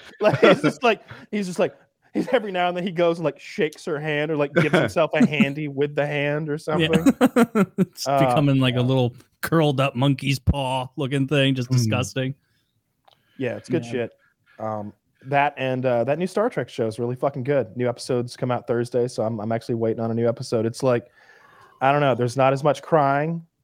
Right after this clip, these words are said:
Speaker 1: There's not a mu-, they're, they're not nearly as woke. You know, I,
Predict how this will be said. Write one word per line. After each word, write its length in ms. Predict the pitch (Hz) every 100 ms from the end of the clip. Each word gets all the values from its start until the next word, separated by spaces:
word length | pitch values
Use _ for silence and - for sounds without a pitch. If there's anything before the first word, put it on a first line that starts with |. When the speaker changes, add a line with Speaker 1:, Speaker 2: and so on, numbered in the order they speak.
| _
Speaker 1:
There's 140 | 120 143
not 200 | 139 135
a 20 |
mu-, 180 | 135 131 -
they're, 160 | 131
they're 140 | 123 135
not 160 | 135
nearly 300 | 139 151 156
as 100 | 151
woke. 480 | 123 135 139 160 - _ _ _ -
You 100 | 135
know, 60 | 123
I, 120 | 120